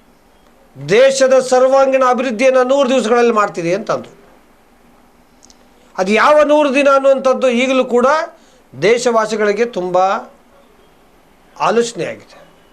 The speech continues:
ವಿದ್ಯಾರ್ಥಿಗಳ ಭವಿಷ್ಯನ ರೂಪಿಸ್ತೀವಿ, ಸರ್ಕಾರದ ಹುದ್ದೆಗಳನ್ನು ಸೃಷ್ಟಿ ಮಾಡ್ತೀವಿ, ಪ್ರತಿ ವರ್ಷ ಎರಡು ಕೋಟಿ ಉದ್ಯೋಗವನ್ನು ಕೊಡ್ತೀವಿ,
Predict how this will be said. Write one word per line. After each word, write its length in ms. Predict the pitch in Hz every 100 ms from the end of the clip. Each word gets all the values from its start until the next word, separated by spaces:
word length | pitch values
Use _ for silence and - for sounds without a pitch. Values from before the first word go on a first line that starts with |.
| _ _ _ _ _ _ _ _ _ _ _ -
ವಿದ್ಯಾರ್ಥಿಗಳ 600 | 214 185 294 294 285 294
ಭವಿಷ್ಯನ 520 | 269 254 302 - 294 294
ರೂಪಿಸ್ತೀವಿ, 840 | 277 208 240 302 285 277 247 - _ _ _ _ _ -
ಸರ್ಕಾರದ 500 | - 240 247 269 254
ಹುದ್ದೆಗಳನ್ನು 580 | 233 190 269 262 240
ಸೃಷ್ಟಿ 340 | 233 220 - 220
ಮಾಡ್ತೀವಿ, 720 | 202 190 196 185 170 147 - _ - - - _ _ _ _ -
ಪ್ರತಿ 280 | 165 165 226
ವರ್ಷ 280 | 226 226 240
ಎರಡು 400 | 208 196 233 233
ಕೋಟಿ 340 | 220 240 233
ಉದ್ಯೋಗವನ್ನು 720 | 214 175 226 208 208 208 202
ಕೊಡ್ತೀವಿ, 800 | 175 202 202 240 208 190 165